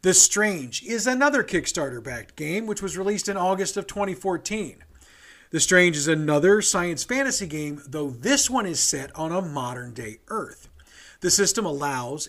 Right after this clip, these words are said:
and encourages G Ms to take their stories through different recursions, which are worlds based on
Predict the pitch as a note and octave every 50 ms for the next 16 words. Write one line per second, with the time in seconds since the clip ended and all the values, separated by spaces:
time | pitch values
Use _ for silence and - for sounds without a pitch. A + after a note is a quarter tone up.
0 | - - F3+ F3+ F#3 F3+ E3 E3 E3+ E3 D#3 D#3+ - - B3 C#4+ C#4+ C4 A3 E3+
1 | C3 B2 C3+ B2+ A#2 G#2 A2 - C3 C#3 B2+ A2+ G#2 F#2+ F#2+ G2 C#3+ D3 - -
2 | F#3+ - A#3 G#3+ D#3 D3 D#3+ A3 C4 C4+ B3+ - - F#3+ E3 D3+ D3+ D#3+ F#3+ F3+
3 | - - - A3 A#3 A3+ A3 E3+ - - B3+ B3 - A#3+ A3 - F3 F3+ F3+ -
4 | - - B3+ B3+ A3+ E3 C3+ A2+ - - _ - - - - C#3+ C#3 C3 - D3+
5 | C#3 C#3 C#3 C#3 C#3 C3+ C3 A#2 A#2 C3+ D3 D3+ D3 D3+ D#3+ F3+ E3+ D#3+ C#3+ -
6 | C#3+ B2 B2+ B2+ - - C#3 C#3 D3 E3 E3+ E3